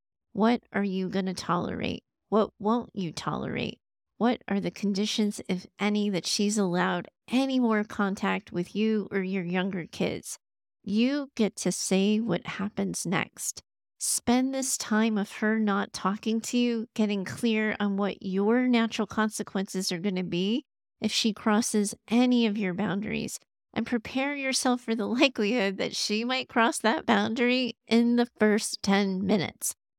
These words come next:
A lot of narcissists make that choice, and your mom, well, she's clearly testing you here.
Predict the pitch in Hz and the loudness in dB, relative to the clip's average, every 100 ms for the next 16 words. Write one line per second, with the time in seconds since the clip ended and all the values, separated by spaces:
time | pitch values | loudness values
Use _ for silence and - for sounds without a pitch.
0 | _ - 240 190 240 175 180 - - 247 | _ -4 0 0 0 2 2 0 -2 -2
1 | 233 214 - 190 - 233 220 - - _ | 2 0 0 -2 2 2 2 -4 -8 _
2 | _ 190 196 202 190 185 - - 175 143 | _ -2 -2 2 2 2 0 -2 -2 -2
3 | 147 - - 208 214 240 247 226 220 220 | -4 -8 -2 0 0 0 0 2 2 2
4 | 233 240 - 196 208 208 220 202 - 214 | 0 -4 -4 0 2 2 0 -2 0 0
5 | 220 226 - 190 - 170 156 143 - - | 2 0 0 -2 -2 -6 -4 -6 -8 -10
6 | - | -10